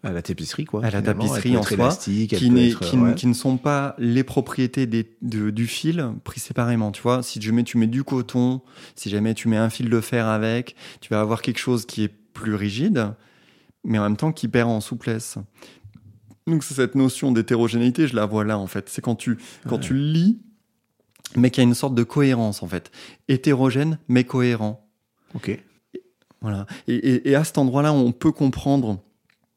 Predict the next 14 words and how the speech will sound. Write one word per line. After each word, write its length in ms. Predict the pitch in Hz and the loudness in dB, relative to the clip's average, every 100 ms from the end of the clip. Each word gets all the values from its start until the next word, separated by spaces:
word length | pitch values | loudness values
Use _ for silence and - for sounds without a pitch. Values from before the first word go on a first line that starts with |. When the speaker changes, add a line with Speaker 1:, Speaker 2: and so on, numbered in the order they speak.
| _ _ _ - | _ _ _ 0
Speaker 2:
le 180 | 117 120 | 6 6
tout 260 | 123 151 | 4 0
est 120 | 127 120 | 2 4
à 40 | |
la 100 | 110 | 2
fois 360 | 107 - 123 - | 0 2 0 2
plus 500 | 147 156 - - - _ _ _ - | -2 0 -2 -8 -14 _ _ _ 2
et 140 | 127 | 4
moins 500 | 120 120 120 120 117 _ _ _ | 6 6 4 2 -2 _ _ _
que 100 | - | -2
la 140 | 104 | -2
somme 260 | 101 113 101 | -2 -2 -2
des 100 | 98 | -2
parties. 520 | 98 101 - - 98 | -4 -6 -8 -16 -16